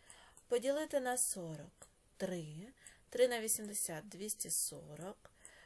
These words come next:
Поділити на шістдесят — чотири. Чотири на дев'яносто — триста шістдесят. Поділити на сорок —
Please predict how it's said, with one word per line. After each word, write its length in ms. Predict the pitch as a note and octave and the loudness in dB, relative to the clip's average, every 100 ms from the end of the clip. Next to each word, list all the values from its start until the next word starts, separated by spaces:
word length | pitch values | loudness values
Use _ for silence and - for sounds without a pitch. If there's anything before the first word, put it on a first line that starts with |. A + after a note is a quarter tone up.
| - - | -20 -10
Поділити 600 | A3 G#3+ B3+ D4 C#4+ C4+ | -4 4 6 4 2 -2
на 260 | A3+ A3 A#3 | 0 -4 -2
шістдесят — 1160 | - A3 G#3+ - G#3 - - F3 C#3 - - - _ _ - _ _ _ _ _ _ - - _ _ | -4 -4 -6 -6 0 4 2 0 -10 -14 -20 -20 _ _ -20 _ _ _ _ _ _ -20 -20 _ _
чотири. 800 | - A#3+ - F3 D#3 D3+ F3 A3+ - - - | -4 -2 -4 -8 -8 -8 -12 -14 -16 -20 -20
Чотири 460 | - A3+ - C#4+ C#4 | -8 -2 4 6 6
на 160 | B3+ A3+ | 4 0
дев'яносто — 920 | A3+ A3+ A3+ G#3+ F3 D#3+ - - D#3 E3+ - - - - | 0 0 -2 -2 -2 0 -2 -4 -10 -16 -20 -20 -20 -16
триста 420 | - A#3+ C4 - F#3+ | -2 2 2 2 -2
шістдесят. 1300 | - F3 F#3 D#3 D3+ - - D3+ D#3 D#3 F#3+ - - - - - - - _ - | -2 -4 -8 -2 4 4 4 0 -10 -14 -14 -16 -20 -20 -20 -20 -20 -20 _ -4
Поділити 640 | G#3 G3+ A#3+ C#4 C#4+ C#4 | -2 2 6 6 4 -2
на 180 | A#3+ A#3+ | -2 4
сорок — 840 | - - F#3+ E3 D#3 - - - | 6 6 0 -4 -8 -10 -18 -20